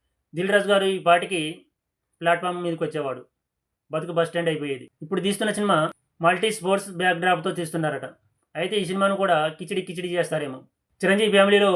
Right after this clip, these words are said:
ఎవరో డైరెక్షన్ చేయరు, ఎవరో డైరెక్టర్ని పట్టుకుంటారు, ఒక బకరా నిర్మాతని ఎంచుకుంటారు. వీళ్ళ రాజకీయాలను, వీళ్ళ ఫ్యామిలీని, ఏపీ రాజకీయాలను సినిమాల్లో చూపించడానికి ప్రయత్నాలు చేస్తూ ఉంటారు. సినిమాల్లో వీళ్ళ ఫ్యామిలీ గురించి చిలుపు డబ్బాలు కొట్టుకోవడానికి ప్రయత్నాలు చేస్తూ ఉంటారు. ఇలా ఫ్యామిలీ గురించి,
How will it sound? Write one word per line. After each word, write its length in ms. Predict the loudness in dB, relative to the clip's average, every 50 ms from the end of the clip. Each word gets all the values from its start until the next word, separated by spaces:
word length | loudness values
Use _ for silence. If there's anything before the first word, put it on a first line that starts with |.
| 4 2 2 0 0
ఎవరో 240 | 0 2 2 2 4
డైరెక్షన్ 400 | 4 6 4 4 2 0 -2 -2
చేయరు, 240 | -2 0 0 -2 -2 -4 -2 2
ఎవరో 220 | 4 6 6 6 6
డైరెక్టర్ని 460 | 8 6 6 4 4 2 -2 0 2
పట్టుకుంటారు, 460 | 2 2 2 0 0 0 0 0 -2 -4 -8 _ _ _
ఒక 120 | -4 -2 4
బకరా 300 | 4 4 6 6 4 4
నిర్మాతని 380 | 2 2 0 0 0 0 0 -2
ఎంచుకుంటారు. 460 | -4 -4 -4 -2 0 0 0 0 -2 -6 -10 _ _ _ _ _
వీళ్ళ 140 | 4 6 8 10
రాజకీయాలను, 600 | 10 10 8 6 4 4 6 6 6 6 4 2 -2 -4 _
వీళ్ళ 200 | 2 4 4 4
ఫ్యామిలీని, 540 | 6 6 6 6 6 4 4 2 2 0 -4 -8 -18 _ _ _ _ _ 0
ఏపీ 240 | 0 2 4 6 8
రాజకీయాలను 640 | 10 10 10 8 4 2 4 6 6 4 4 2 0 0 -2 -4 -8 -16 _ _ _ _ -10
సినిమాల్లో 400 | -6 -2 0 2 2 4 2 2
చూపించడానికి 520 | 2 0 -2 -2 0 0 0 0 -2 -2
ప్రయత్నాలు 360 | 0 2 2 2 2 0 0 0
చేస్తూ 200 | -2 -2 -2 -4
ఉంటారు. 280 | -4 -4 -4 -6 -8 -8 -14 _ _
సినిమాల్లో 380 | -2 0 4 6 6 6 8 6
వీళ్ళ 180 | 6 6 4
ఫ్యామిలీ 300 | 4 4 4 4 4 2 0
గురించి 320 | 2 0 0 0 0 -2 -2
చిలుపు 240 | 0 -2 -4 -2 0
డబ్బాలు 260 | 0 2 2 2 2
కొట్టుకోవడానికి 440 | 2 -2 0 0 0 0 0 -2 -4
ప్రయత్నాలు 320 | -4 -6 -6 -4 -4 -6 -6
చేస్తూ 200 | -6 -8 -8 -10
ఉంటారు. 280 | -10 -8 -10 -12 -12 -14 -20 _ _ _ _ _ _ _ _ _ _
ఇలా 160 | 4 6 6
ఫ్యామిలీ 360 | 8 8 6 6 6 4 2 4
గురించి, 360 | 2 2 0 0 -2 -4